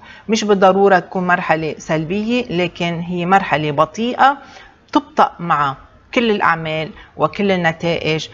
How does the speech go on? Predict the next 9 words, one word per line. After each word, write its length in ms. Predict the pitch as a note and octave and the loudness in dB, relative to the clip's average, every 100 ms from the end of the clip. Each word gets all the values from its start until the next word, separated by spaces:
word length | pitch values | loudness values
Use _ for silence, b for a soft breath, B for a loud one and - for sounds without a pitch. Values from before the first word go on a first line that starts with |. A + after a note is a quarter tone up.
| B - | B 0
وكل 680 | E3+ E3+ E3 - A3+ A3 G#3+ - | 2 2 0 0 2 2 0 0
ال-، 420 | E3 E3 G2+ - - | 0 0 -8 -8 -6
المجهود 880 | D#3 D#3 D#3+ D#3+ C3+ C#3 A#3 G#3+ - B B | -4 -4 -2 -2 -2 0 4 4 0 B B
يلي 240 | D#3 D3+ D#3 | -2 -2 -2
انتو 400 | D#3 - C#3+ - | -6 -2 -4 -2
بتحطوه. 580 | D#3+ - - - - F3 - | -6 -6 -8 -8 -12 -4 0
تقريبًا 560 | - A3+ C4 C#4+ D4+ | 2 2 2 4 2
بتستمر 680 | D#4 A#3+ G3+ - F3+ G3 G#3+ | 0 -4 -4 -2 0 0 0
حوالي 580 | - F#3+ G3 F#3 F#3 | 0 2 2 2 0